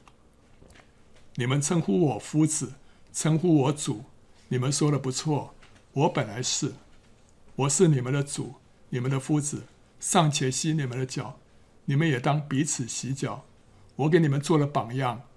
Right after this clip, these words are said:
叫你们照着我向你们所做的去做。我实实在在地告诉你们，仆人不能大于主人，差人也不能大于差他的人。你们既知道这事，若是去行，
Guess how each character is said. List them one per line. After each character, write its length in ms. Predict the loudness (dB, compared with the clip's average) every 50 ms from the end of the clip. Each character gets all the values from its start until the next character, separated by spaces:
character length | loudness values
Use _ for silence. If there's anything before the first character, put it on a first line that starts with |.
| -20 -20 -20 -20 _
叫 260 | -2 2 2 4 4
你 100 | 2 0
们 160 | -2 -4 -6 -4
照 240 | -2 0 0 0 0
着 140 | -2 -4 -4
我 240 | -4 -6 -8 -8
向 340 | -8 -8 -6 -6 -6 -6 -8 -10 -16 -20 -18 -10 -6
你 100 | -4 -4
们 160 | -2 -2 -4
所 240 | -4 -4 -6 -8 -6
做 240 | -6 -4 -4 -4 -6
的 100 | -8 -12
去 240 | -10 -8 -8 -6
做。 320 | -6 -4 -4 -4 -4 -6 -8 -14 -20 -20 -20 -20 -20 -20 _ _ _ -20 -20 -16 -6 0
我 160 | 2 2 4
实 200 | 2 2 0 0
实 160 | 0 0 0
在 160 | 0 2 2 2
在 60 | 2
地 100 | 0 0
告 160 | 0 -2 -2
诉 140 | -2 -4 -4
你 100 | -6 -6
们， 200 | -8 -8 -10 -10 -12 -16 -20 -20 -20 _ _
仆 140 | -2 2 4
人 160 | 4 4 4
不 100 | 2 2
能 140 | 2 2 2
大 180 | 2 2 2 2
于 140 | 2 2 0
主 240 | -2 -4 -6 -6
人， 240 | -6 -8 -10 -12 -14 -16 _ _ _ _ -14 -10
差 260 | -8 -4 0 2 4
人 220 | 4 4 4 2
也 100 | -2 -4
不 140 | -4 -4 -6
能 180 | -4 -4 -4 -4
大 200 | -4 -4 -4 -4
于 120 | -6 -8
差 240 | -8 -8 -6 -4 -4
他 160 | -4 -4 -4
的 140 | -4 -6 -6
人。 280 | -8 -10 -12 -12 -14 -14 -16 -20 -20 -20 -20 -20 _ _
你 100 | -4 -2
们 160 | -2 0 -2
既 200 | -2 0 0 0
知 200 | 0 0 -2 -2
道 220 | -2 -2 -2 -4 -4
这 180 | -4 -4 -4
事， 320 | -2 -4 -4 -4 -6 -6 -8 -12 -20 -20 -20 _ -12 -4
若 160 | 0 2 2 2
是 160 | 2 2 0
去 260 | 0 -2 -2 0 0
行， 380 | 0 -2 -4 -8 -10 -10 -12